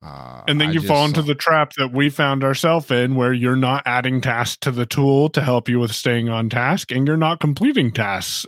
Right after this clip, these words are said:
Speaker 2: in the tool to help you stay on task.
Speaker 1: There you go. But enough beating up on the app. So, Mike, what are you doing that is working for you in Todoist? 'Cause one thing I want you to, you know,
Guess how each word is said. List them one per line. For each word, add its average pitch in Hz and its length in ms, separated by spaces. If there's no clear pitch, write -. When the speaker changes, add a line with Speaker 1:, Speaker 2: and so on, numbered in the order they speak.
Speaker 2:
in 135 160
the 127 100
tool 110 440
to 107 120
help 104 240
you 101 60
stay 98 240
on 90 180
task. - 380
Speaker 1:
There 80 180
you 95 140
go. 113 340
But 196 140
enough 180 260
beating 117 320
up 113 220
on 78 200
the - 160
app. 76 260
So, 107 140
Mike, 117 280
what 117 340
are 113 320
you 101 320
doing 92 380
that 85 240
is 95 260
working 80 360
for 71 200
you 71 260
in 76 240
Todoist? 73 580
'Cause 78 220
one 107 240
thing 98 180
I 92 80
want 87 280
you 90 60
to, 78 140
you 85 100
know, 76 300